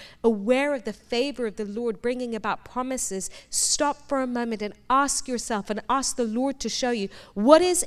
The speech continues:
in my heart that actually has not yielded to your presence?" Because I am aware when I enter into the promise, what is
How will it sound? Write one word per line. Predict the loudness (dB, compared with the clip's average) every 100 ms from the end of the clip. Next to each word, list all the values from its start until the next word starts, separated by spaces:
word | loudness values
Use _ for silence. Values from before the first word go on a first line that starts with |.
| 2
in | 2 2
my | 0 0 -2
heart | -4 8 8 8 0 -8 -8 -8 -16 -16 -16 0 6
that | 6 4 8
actually | 8 8 -2 -2 -2
has | 2 2 2
not | -2 -2
yielded | -4 -6 0 6 8 8 6 2 -2 -4 -6 -4
to | -2
your | 2 2
presence?" | 2 -4 2 4 4 0 -6 -6 -2 -2 -6 -16 -20 -16 -16 -2 2
Because | 4 4 4
I | 6
am | 6
aware | 4 2 0 2 4 4
when | 4 2
I | 0 0
enter | -2 0 -2 -2 0
into | 2 2 0 -2
the | -4
promise, | -6 -4 -4 -2 -2 -2 -2 0
what | 4 6
is | 4